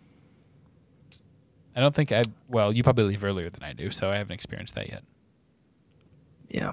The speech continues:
Speaker 1: So like I said, we're doing thirteen through sixteen of Order of the Phoenix. Some action-packed chapters. Well, I, not action in the traditional, like, Marvel movie sense, but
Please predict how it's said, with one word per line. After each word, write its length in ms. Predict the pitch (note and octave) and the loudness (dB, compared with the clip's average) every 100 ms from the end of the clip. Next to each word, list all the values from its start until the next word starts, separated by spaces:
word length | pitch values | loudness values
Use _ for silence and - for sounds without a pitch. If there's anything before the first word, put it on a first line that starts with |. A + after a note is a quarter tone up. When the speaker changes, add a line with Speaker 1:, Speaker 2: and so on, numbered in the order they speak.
| - - - _ _ _ _ _ _ _ - - - - | -10 -20 -20 _ _ _ _ _ _ _ -20 -20 -20 -10
Speaker 1:
So 140 | - B2+ | 2 4
like 160 | B2+ | 6
I 60 | C3 | 4
said, 280 | - D3 D#3+ | 6 6 8
we're 140 | D3+ | 8
doing 300 | C3+ C3 B2+ | 8 8 6
thirteen 360 | - B2 C#3 B2+ | 4 4 2 4
through 140 | A#2+ | 2
sixteen 420 | - C3+ - D#3 | 2 -2 0 2
of 80 | D3 | 4
Order 220 | A#2+ B2 | 6 6
of 80 | A#2+ | 4
the 60 | A2+ | 2
Phoenix. 420 | C3 C#3 D3 - | 4 4 2 -2
Some 240 | - C#3 B2+ | 2 2 4
action-packed 680 | B2 E3+ C4+ A#3 G3+ F#3+ - | 2 4 4 6 6 6 4
chapters. 640 | C#3+ D3 - - - - - | 2 2 -4 -8 -8 -8 -2
Well, 120 | E3 | 0
I, 160 | E3 E3+ - - - - | 2 -2 -6 -16 -16 -4
not 200 | D#3+ - | -2 0
action 300 | - C#3+ - | 0 0 2
in 20 | C3 | 0
the 60 | |
traditional, 500 | B2 A#2 A2+ - A2+ | 0 2 4 6 6
like, 180 | G#2+ G2 | 6 4
Marvel 260 | G2+ G#2 A2+ | 4 6 8
movie 260 | B2 C3 | 8 6
sense, 380 | B2+ C#3+ D3+ - | 4 4 2 -2
but 420 | A#2 A2+ G2 F2+ | -6 0 0 0